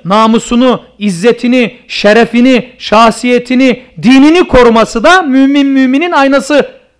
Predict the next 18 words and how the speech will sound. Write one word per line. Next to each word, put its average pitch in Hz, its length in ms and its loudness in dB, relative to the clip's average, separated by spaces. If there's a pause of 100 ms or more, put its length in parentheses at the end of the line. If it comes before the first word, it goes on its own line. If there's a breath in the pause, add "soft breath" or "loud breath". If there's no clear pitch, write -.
hükmüne 202 380 -2
geliyormuş. 151 580 -6 (360 soft breath)
Ve 302 380 0 (200 loud breath)
onu 247 280 2
sevdiğinin 240 800 2
ispatı 214 440 -4
oluyormuş 165 460 -8 (140)
muhterem 190 440 -2
kardeşlerim. 147 560 -10 (840)
Evet, 208 280 0 (380 soft breath)
mümin 320 460 0 (200)
kardeşine 269 640 -2
karşı 214 520 -2 (360)
iyilik, 247 680 -2 (320)
fedakar, 240 720 0 (680)
geniş 226 380 0
omuzlu 208 480 -2
olur. 160 260 -4